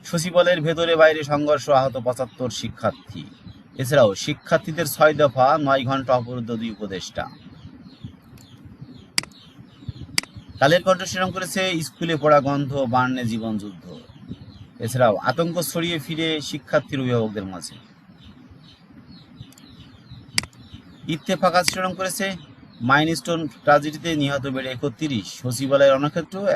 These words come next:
আহত পঁচাশি। সবাইকে কাঁদিয়ে চিরনিদ্রায় উড়া, একটি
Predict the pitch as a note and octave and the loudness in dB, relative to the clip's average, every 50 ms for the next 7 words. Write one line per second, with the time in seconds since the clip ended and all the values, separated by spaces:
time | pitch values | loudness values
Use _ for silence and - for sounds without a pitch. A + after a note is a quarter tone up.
0 | - - - A#2+ B2 B2 B2+ B2 - A#2+ - B2 B2 A#2 A#2 A2 G2+ F#2+ F2+ - | -2 -4 -2 0 0 2 0 -2 -4 -8 -2 0 0 0 2 0 0 0 -4 -8
1 | A2 A#2+ A#2+ B3 B3 B3 - - - - - - - - - - - - - - | -14 -8 -6 -6 -6 -6 -8 -12 -16 -20 -20 -20 -20 -20 -20 -20 -20 -20 -20 -14
2 | - - - - - - - - - - - - - - - - - - - - | -4 -4 -4 -4 -4 -20 -20 -20 -20 -20 -20 -20 -20 -20 -20 -20 -20 -20 -20 -20
3 | - - - - - - - - - - - - - - - - - - - C#3 | -20 -20 -20 -20 -20 -20 -20 -20 -20 -20 -18 -20 -20 -20 -20 -20 -14 -4 0 2
4 | C#3 D#3 E3 E3+ - - F3+ - D#3+ D3 D3 D3 D#3+ D#3+ D3 B2 - C3 C#3+ C#3+ | 6 6 6 6 4 -4 0 4 4 4 4 4 0 0 -2 -2 -4 -4 -4 -2
5 | C#3 C#3 C3 B2 A#2+ C3 A#2+ A2 G#2 G2+ G#2 F2 E2+ F2 - - | 0 0 -2 -2 0 0 0 0 0 0 0 -2 -2 -4 -10 -14